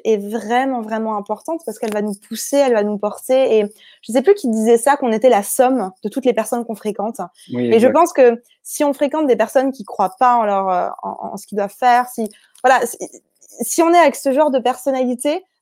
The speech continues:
Speaker 1: ben, ça va pas
Speaker 2: Mhm.
Speaker 1: nous aider. Et donc, je pense qu'il est important de, de s'entourer de personnes qui ont, euh,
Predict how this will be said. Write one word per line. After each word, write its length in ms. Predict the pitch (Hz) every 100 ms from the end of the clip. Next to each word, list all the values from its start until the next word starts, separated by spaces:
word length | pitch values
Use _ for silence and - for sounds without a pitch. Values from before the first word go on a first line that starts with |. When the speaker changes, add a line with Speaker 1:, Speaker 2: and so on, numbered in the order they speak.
| 226
Speaker 1:
ben, 80 |
ça 140 | 233 247
va 100 | 247
pas 100 | 269
Speaker 2:
Mhm. 60 | 294
Speaker 1:
nous 160 | 254
aider. 300 | 247 233 247 _ _ -
Et 80 | 226
donc, 200 | 254 240
je 80 |
pense 240 | 247 311 -
qu'il 160 | -
est 20 | 240
important 500 | 226 269 262 - 269 -
de, 160 | 208
de 160 | 196 220
s'entourer 420 | 226 247 240 254
de 60 | 262
personnes 360 | 226 - 254
qui 240 | 254 - 247
ont, 180 | 247 226
euh, 100 | 208